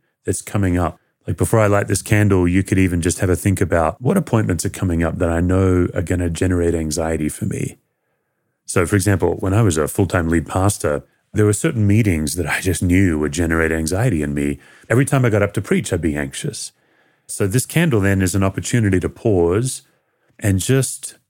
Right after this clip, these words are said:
relax into the sovereignty of God and give that situation to God, which is kind of funny to say. It's not like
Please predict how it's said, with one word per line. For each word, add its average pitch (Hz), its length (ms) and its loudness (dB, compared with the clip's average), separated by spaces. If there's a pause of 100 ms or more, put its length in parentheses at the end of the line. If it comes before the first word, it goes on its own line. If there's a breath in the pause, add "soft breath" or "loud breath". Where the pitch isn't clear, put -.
(100)
relax 110 600 0
into 117 220 0
the 104 100 0
sovereignty 98 520 0
of 82 180 -2
God 82 480 0 (600)
and 92 280 -2
give 120 260 2
that 104 180 -2
situation 95 680 -2
to 87 140 -6
God, 80 420 -2 (340)
which - 320 0 (440 soft breath)
is - 80 -12
kind 139 180 2
of 98 80 -2
funny 107 240 2
to 90 100 2
say. 107 240 0
It's 90 140 -2
not - 140 0
like 92 280 0